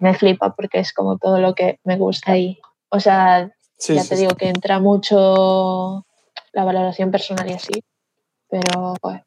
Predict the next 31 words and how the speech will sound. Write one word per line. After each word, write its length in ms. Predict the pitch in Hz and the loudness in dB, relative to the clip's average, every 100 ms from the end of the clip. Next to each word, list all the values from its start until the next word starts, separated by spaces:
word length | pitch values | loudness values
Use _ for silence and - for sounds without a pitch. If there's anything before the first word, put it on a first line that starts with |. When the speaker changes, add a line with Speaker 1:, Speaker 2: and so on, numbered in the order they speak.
| _ - | _ -10
Speaker 1:
a 80 | 190 | -6
mí 180 | 190 | -4
me, 460 | 190 180 185 185 190 _ | -4 -6 -8 -10 -12 _
me 80 | 185 | -10
encanta. 480 | 196 - 185 196 - _ _ - | -10 -12 -12 -12 -16 _ _ -2
Speaker 2:
Pues, 1040 | 165 156 147 139 135 135 131 - - - _ - | 2 4 4 2 0 -2 -4 -8 -18 -20 _ -2
eh, 420 | 151 135 123 123 - _ _ _ _ _ _ _ _ _ | 0 0 -6 -14 -16 _ _ _ _ _ _ _ _ _
nada, 440 | 139 147 156 135 - - | -2 2 2 0 -10 -14
debate 560 | 147 147 147 175 202 196 | 0 4 4 6 4 2
cerrado. 760 | - 160 135 131 139 131 123 - _ _ _ | -4 -2 0 2 2 2 -2 -14 _ _ _
Speaker 1:
Debate 300 | 233 226 233 | 2 4 4
Speaker 2:
Eh, 20 | 247 | 4
Speaker 1:
cerrado. 540 | 226 214 196 190 - _ _ | 4 4 4 2 0 _ _
Speaker 2:
<laughs> 200 | _ - | _ -12
debate 480 | 165 190 175 190 233 | -6 0 2 4 4
cerrado 480 | 151 151 175 185 185 190 185 175 135 - | 4 4 6 4 2 -4 -10 -10 -12 -2
y 160 | 156 151 | 2 4
Speaker 1:
Uy, 120 | - | 6
Speaker 2:
The 40 | 139 | 4
Speaker 1:
espera. 180 | 151 - - | 4 4 4
Speaker 2:
Weeknd 80 | 165 | 2
es 80 | 160 | 0
una 140 | 143 | 0
mierda. 400 | 143 135 127 - _ _ - - - | 0 0 0 -4 _ _ -20 -20 0
Speaker 1:
Oh, 180 | 294 302 | 4 4
Speaker 2:
Eh. 180 | 165 - | 6 4
Speaker 1:
hijo 220 | - 330 | 4 4
de 100 | - | 6
puta. 600 | 285 190 302 381 - - - - | 6 4 4 2 2 0 -2 -4
<laughs> 460 | 302 440 480 403 - | 0 2 4 2 -2
Ah, 200 | 277 | -6